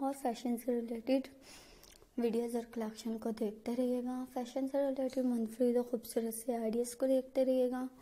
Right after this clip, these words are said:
designs को देखते रहिएगा,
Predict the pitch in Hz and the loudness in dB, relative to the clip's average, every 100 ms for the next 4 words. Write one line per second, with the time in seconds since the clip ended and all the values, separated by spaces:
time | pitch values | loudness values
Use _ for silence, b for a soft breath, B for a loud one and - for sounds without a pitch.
0 | B B B B B B B B _ - | B B B B B B B B _ 0
1 | 240 247 233 226 226 - 254 262 254 262 | 2 4 2 0 0 2 8 8 6 0
2 | 254 254 247 247 254 | 2 4 2 0 -4